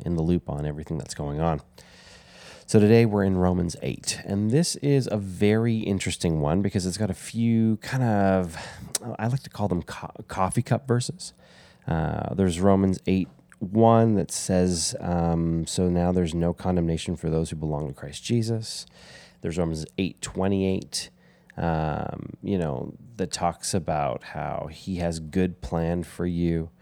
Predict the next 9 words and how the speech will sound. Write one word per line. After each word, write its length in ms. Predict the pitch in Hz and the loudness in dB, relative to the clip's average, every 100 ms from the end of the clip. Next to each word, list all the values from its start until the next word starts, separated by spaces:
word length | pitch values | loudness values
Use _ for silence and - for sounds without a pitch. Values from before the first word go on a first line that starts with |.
| - - - _ - | -20 -20 -20 _ 0
All, 300 | 127 - _ - | 0 0 _ 4
all, 300 | 135 156 - | 6 6 6
all, 280 | 151 202 262 | 4 6 2
all 280 | - 220 | 2 2
of 140 | 269 175 | 2 2
these 180 | 120 - | 2 0
particular 560 | - 98 85 87 78 | -2 -2 0 0 0
things, 640 | 78 82 76 67 62 - - - | -2 -2 -2 -4 -6 -6 -8 -12
um, 540 | 85 80 76 73 76 | -10 -10 -8 -10 -12